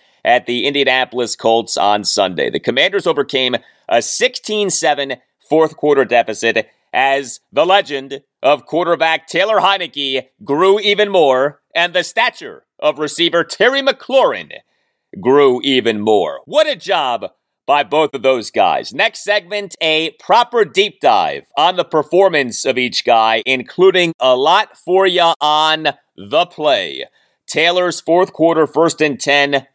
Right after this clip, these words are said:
thirty-three yard shotgun completion to Terry, who made an outstanding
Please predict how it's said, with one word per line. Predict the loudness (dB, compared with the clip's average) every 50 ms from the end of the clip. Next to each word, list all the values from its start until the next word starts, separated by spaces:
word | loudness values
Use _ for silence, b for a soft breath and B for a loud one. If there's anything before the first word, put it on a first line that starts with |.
| _
thirty-three | -20 -2 2 4 4 4 4 2 0 0 2 2 0 -2 -2 _ _ -2 0 2 2 4 2 2 2 2 2 0 0 -2 _ _
yard | _ -2 2 4 6 6 6 4 2 0 -2 -6
shotgun | -6 -4 -2 -2 -2 -2 -4 _ -4 -4 -4 -2
completion | -4 -4 -4 -4 -4 -2 0 0 0 -2 -4 -6 -6 -4
to | -6 -6
Terry, | -6 -4 -2 0 0 0 0 0 -2 -2 -4 b b b b b b 0
who | 2 2 2
made | 2 0 -2 0 0 0 -2 -2 -2
an | -2 -2 -2 -2 -2 -4
outstanding | -2 -2 -2 -4 -4 -8 -8 -8 -4 -2 -2 0 0 -2 -4 -8 -12 -14 -14 -14 _